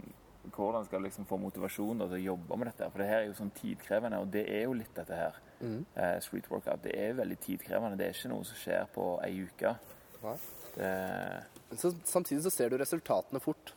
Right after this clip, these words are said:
Speaker 2: fordi fra første pull-up til første muscle-up så er det ikke så vanvittig lang tid.
Speaker 1: Ja.
Speaker 2: Men fra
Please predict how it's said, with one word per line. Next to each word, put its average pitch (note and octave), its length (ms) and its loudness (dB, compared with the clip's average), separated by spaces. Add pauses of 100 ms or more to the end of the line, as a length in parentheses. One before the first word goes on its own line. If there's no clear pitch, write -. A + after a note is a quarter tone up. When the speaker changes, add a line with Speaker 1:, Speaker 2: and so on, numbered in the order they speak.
Speaker 2:
fordi C#3+ 160 6
fra D3+ 160 4
første - 400 0
pull-up A2+ 480 2
til A#2+ 100 2
første - 240 0
muscle-up A#2 460 2
så B2+ 160 6
er E2+ 160 2
det G2+ 120 6 (840)
ikke - 160 -2
så A2+ 160 2
vanvittig A2 580 2
lang G#2 300 2
tid. B2+ 240 2 (160)
Speaker 1:
Ja. G2+ 160 2 (440)
Speaker 2:
Men A2+ 280 0
fra A2 320 4